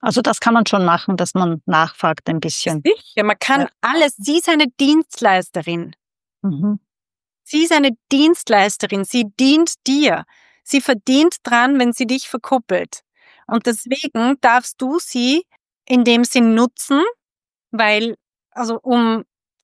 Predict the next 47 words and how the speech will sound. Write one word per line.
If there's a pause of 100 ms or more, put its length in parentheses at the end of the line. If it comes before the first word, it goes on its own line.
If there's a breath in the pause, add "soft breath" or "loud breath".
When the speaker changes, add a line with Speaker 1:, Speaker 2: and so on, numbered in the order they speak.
(500)
Speaker 2:
sie
hat
ja
selber
Interesse
dran.
Also
wenn
du
sagst,
du
interessierst
dich
für
einen
Job (540 soft breath)
und
was
hat
sie
denn
so (140)
im
Angebot, (340 soft breath)
dann
ist
ja
das
genau
ihr
Job,
den
sie
machen
will, (280)
für
den
sie
Speaker 1:
Ja,
Speaker 2:
Geld
Speaker 1:
stimmt.
Speaker 2:
bekommt. (100)
Speaker 1:
Mhm. (420)
Speaker 2:
Also
ja, (540)
ich
würd